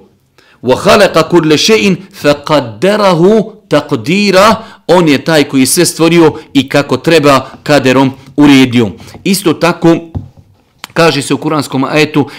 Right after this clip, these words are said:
„Inna kulla shay'in khalaqnahu bi qadar.” Mi smo sve s mjerom i sa kaderom stvorili. Allah Đelšan kaže: „Inna kulla shay'in khalaqnahu bi qadar.”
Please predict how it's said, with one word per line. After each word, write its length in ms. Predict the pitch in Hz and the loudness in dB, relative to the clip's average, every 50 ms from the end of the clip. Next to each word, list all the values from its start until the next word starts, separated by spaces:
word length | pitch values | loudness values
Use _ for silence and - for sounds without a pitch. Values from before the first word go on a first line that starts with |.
| - - | -6 -2
„Inna 360 | 185 208 214 208 185 165 147 | 0 2 2 4 2 2 0
kulla 340 | - - 156 156 151 143 139 | 0 -2 -2 0 2 2 2
shay'in 460 | 131 - - 151 147 147 143 131 131 | 2 2 2 2 2 2 0 0 -2
khalaqnahu 880 | 127 - 135 131 127 131 135 131 - 135 123 123 147 160 160 139 135 139 | -2 -2 0 2 2 2 0 0 0 -2 0 0 0 0 -2 -2 -2 0
bi 140 | 127 135 | 0 0
qadar.” 400 | 123 - - 170 170 147 156 139 113 - - - - - | -2 0 0 0 2 2 2 0 0 -4 -10 -20 -6 -2
Mi 320 | 143 165 185 185 175 156 | 0 2 4 4 2 2
smo 260 | - - - 143 139 | 0 -2 -2 -2 0
sve 420 | 123 - - - 180 220 208 156 - - - | 0 0 0 0 2 2 2 0 -2 -6 -8
s 180 | - - - - | -6 -4 -2 0
mjerom 560 | 156 160 175 196 196 165 147 127 120 110 95 - - - | 2 2 4 4 4 4 2 2 0 -2 -4 -8 -10 -4
i 100 | - 156 | -4 -2
sa 180 | 143 - - 143 | -2 0 -2 -2
kaderom 540 | 127 - - 190 180 151 156 147 147 139 131 | -2 0 0 0 2 2 4 4 4 2 0
stvorili. 540 | - - - 127 127 123 123 113 107 104 - _ _ _ _ | -2 -4 -4 -2 -2 -2 -2 -4 -6 -10 -14 _ _ _ _
Allah 260 | - 143 139 131 120 | -4 -2 -2 -2 -4
Đelšan 280 | 104 110 104 - 147 135 | -4 -8 -8 -8 -8 -4
kaže: 260 | 131 143 139 123 113 - - - _ _ | -4 -4 -4 -4 -6 -10 -14 -20 _ _
„Inna 420 | 165 180 190 185 175 156 139 123 | -2 -2 -2 0 -2 -2 -2 -4
kulla 340 | - - 190 208 190 170 151 | -4 -6 -6 -4 0 0 0
shay'in 500 | 139 - - 147 135 135 127 127 120 110 - - - | 0 2 0 0 0 0 0 -2 -4 -4 -8 -14 -18
khalaqnahu 960 | - - - 156 143 135 139 135 - - 135 127 131 160 202 208 180 156 151 | -16 -6 -2 0 0 2 0 0 -2 -4 -4 -2 -2 -2 -2 -4 0 0 0
bi 180 | 139 127 131 127 | 2 2 0 0
qadar.” 440 | 123 - 160 190 196 170 185 160 | 0 -2 -2 0 2 2 2 2